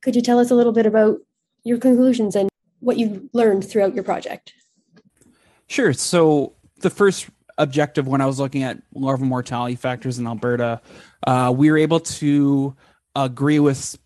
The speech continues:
Speaker 2: some past research that was done by Hector Carcamo, um, at, uh, the Agriculture and Agri-Foods Canada in Lethbridge, and show that the larval mortality factors aren't really differing bet-,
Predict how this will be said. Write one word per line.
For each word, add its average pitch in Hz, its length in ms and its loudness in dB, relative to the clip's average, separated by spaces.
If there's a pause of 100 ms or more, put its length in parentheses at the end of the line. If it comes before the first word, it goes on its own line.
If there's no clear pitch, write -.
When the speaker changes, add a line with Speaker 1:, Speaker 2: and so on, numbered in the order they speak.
Speaker 2:
some - 180 -8
past 127 380 -6
research 143 580 -6
that 131 120 0
was 127 180 0
done 120 240 -2
by 123 140 0
Hector 120 360 -8
Carcamo, 127 640 -2 (100)
um, 120 640 -4
at, 123 600 -8 (160)
uh, 117 140 -6
the 120 440 -6
Agriculture 123 440 -6
and 117 60 -6
Agri-Foods 117 360 -10
Canada 117 260 -8
in 117 60 -8
Lethbridge, 147 500 -2 (240)
and 147 180 2
show 160 300 4
that 147 220 2
the 147 80 0
larval 151 220 2
mortality 139 440 -2
factors 131 400 -8
aren't 131 140 -8
really 127 220 -4
differing 131 760 -4 (320)
bet-, 127 140 -6